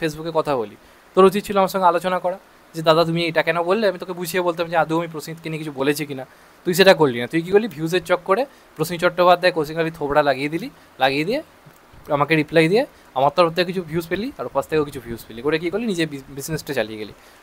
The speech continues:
তো নিজেকে fan বলে আর দাবি করিস না, নিজেকে প্রসেনজিৎ চট্টোপাধ্যায় fan বলে দাবি। আসলে বিজনেসটা তুই করছিস প্রসেনজিৎ চট্টোপাধ্যায়কে নিয়ে। এখানে প্রত্যেকটা ইউটিউবারই কাউকে না কাউকে নিয়ে business করছে, আমরা তো business করতেই এসছি ভাই। কিন্তু তুই যেটা করছিস সেটা কিন্তু নির্দিষ্ট fan ক্যাটারিংয়ে এটাকে বলে।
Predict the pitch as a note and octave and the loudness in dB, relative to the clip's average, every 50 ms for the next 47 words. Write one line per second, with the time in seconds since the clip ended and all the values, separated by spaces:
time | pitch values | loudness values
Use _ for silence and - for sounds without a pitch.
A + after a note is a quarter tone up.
0 | - - - D3 D3 D3 C#3+ D#3 F3 F3+ - - D#3+ D#3 E3 F3+ F3+ F#3+ G3+ G3+ | -20 -8 -4 -4 -2 -2 0 -2 -2 -2 -2 0 2 2 2 4 4 6 6 6
1 | E3+ D#3+ C#3+ C#3+ D3 C#3+ C#3+ C3 B2+ A#2+ - - G#2+ - - _ _ _ - - | 6 6 4 4 2 -2 -4 -6 -6 -8 -12 -16 -20 -20 -20 _ _ _ -20 -20
2 | - - - - D3 D3+ F3 G3 F#3+ - D#3+ E3 F3 E3+ F3+ F3 F#3 F3+ F3 F#3 | -20 -20 -8 -4 0 2 2 2 2 2 -2 -2 -2 -2 -2 -2 -2 -2 -2 -2
3 | - D#3+ D#3 D#3 D#3 D#3+ D#3+ C#3+ B2+ B2+ B2 - E3+ E3 D#3+ D3 C#3 E3 E3+ E3 | -4 -4 -4 -4 -4 -2 0 0 0 0 -2 -6 -8 -10 -10 -10 -10 -8 -10 -10
4 | E3 F3 - D#3+ E3+ F3+ E3 D#3+ C#3+ - C#3 B2+ A#2 B2 A2+ - C3 A#2+ - - | -12 -12 -8 -4 -4 -2 -2 -2 -2 -2 -4 -6 -8 -8 -6 -4 -2 -2 -2 -2
5 | A#2 A2 G#2 A2 A2 G#2 G#2 G#2 G2+ F#2+ - _ _ _ - _ _ _ _ _ | -4 -4 -2 -4 -6 -6 -6 -10 -14 -16 -20 _ _ _ -20 _ _ _ _ _
6 | - - _ _ _ C3+ C3 - F3 G3 G3 - F3+ F3 E3 - - A3 G#3 - | -20 -20 _ _ _ -2 0 2 4 2 2 2 2 0 0 0 0 -2 0 2
7 | A#3 A3 G#3 G#3 G#3+ G3+ G#3+ A3+ A#3 G#3+ F#3+ F3 F3+ F3+ F#3+ F#3+ F#3+ G3+ G#3 G3 | 2 0 2 0 2 2 0 2 4 4 2 2 2 0 0 0 0 -2 -6 -8
8 | F#3 F#3+ E3 F#3+ F#3 E3+ - - D3 - - C#3+ D3 E3+ F#3 E3+ D#3 D3 D#3+ F#3 | -8 -10 -8 -8 -8 -6 -4 -6 -6 -4 -4 -4 -4 -6 -6 -8 -8 -8 -8 -10
9 | F3 - G#3+ G#3+ - A3+ A3 F#3 D#3+ E3 - C#3+ A#2+ C3 E3 G3+ - - - - | -8 -8 -8 -10 -6 -2 0 0 0 -2 -6 -10 -10 -10 -10 -12 -12 -18 -20 -20
10 | - - - _ _ _ _ - G#3 G#3+ G3 G3+ G3+ A3+ - - _ _ _ F3+ | -20 -20 -20 _ _ _ _ -2 -2 -2 0 -2 -4 -4 -6 -12 _ _ _ -2
11 | G3+ A3 A3+ A#3 A#3+ A#3 A#3 A3+ G#3 G#3 - - G#3 A#3+ - - - - - - | 0 0 2 2 0 0 0 0 -2 -2 -4 -10 -10 -10 -12 -14 -16 -12 -10 -6
12 | E3+ F3 F3+ G#3 A3 A3 D4 D4+ C#4+ F3 D3+ D3+ D3+ D3+ E3 D#3+ E3 F3+ E3 D#3 | -4 -4 -4 -4 -6 -6 -8 -10 -10 -10 -8 -8 -6 -6 -8 -8 -8 -10 -10 -10
13 | C#3+ C#3+ C#3 D#3 C#3+ D#3 D#3+ E3+ F3 E3+ C#3 C#3 C#3 C3 A#2 G#2 G2+ G2 | -10 -8 -8 -10 -8 -8 -10 -8 -6 -6 -6 -4 -6 -4 -4 -6 -6 -8